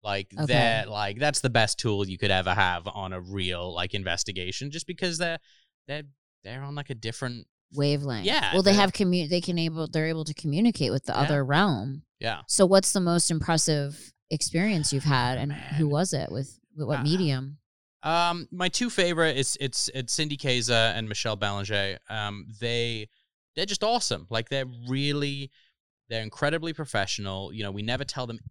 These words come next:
Speaker 1: we, most of the times, we don't even tell them, like,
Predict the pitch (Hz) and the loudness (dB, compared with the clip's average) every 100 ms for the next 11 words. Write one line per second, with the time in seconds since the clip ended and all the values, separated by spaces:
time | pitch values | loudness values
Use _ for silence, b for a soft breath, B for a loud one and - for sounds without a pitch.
0 | - 151 175 160 214 220 214 190 160 143 | -16 -10 -10 -2 0 0 -2 -2 -2 -2
1 | 123 - 135 202 240 220 170 139 147 151 | -6 -14 -10 -8 -6 -6 -6 -6 -6 -6
2 | 143 131 123 _ _ _ _ _ _ _ | -6 -8 -12 _ _ _ _ _ _ _
3 | _ _ _ _ _ 156 151 | _ _ _ _ _ -6 -6